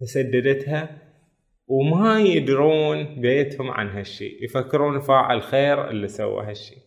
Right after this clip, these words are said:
خلنا نسمع هذا الاقتباس. "لن ينسى لك ربك لحظات سعيك لسعادة أحد، وأنت المخنوق في حزنك. لن ينسى خطواتك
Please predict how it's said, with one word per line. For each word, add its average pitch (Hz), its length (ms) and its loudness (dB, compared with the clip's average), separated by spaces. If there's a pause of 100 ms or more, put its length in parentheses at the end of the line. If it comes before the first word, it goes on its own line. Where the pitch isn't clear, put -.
(300)
خلنا 214 260 6
نسمع 156 500 6
هذا 123 140 2
الاقتباس. 107 800 0
"لن 202 280 8
ينسى 165 580 4
لك 143 240 2
ربك 135 520 2
لحظات 127 640 4
سعيك 117 760 0 (280)
لسعادة 131 760 2
أحد، - 240 -10 (720)
وأنت 202 480 6
المخنوق 160 880 2
في 85 160 -6 (120)
حزنك. 107 520 -4 (320)
لن 135 200 4
ينسى 170 500 6
خطواتك 147 1080 4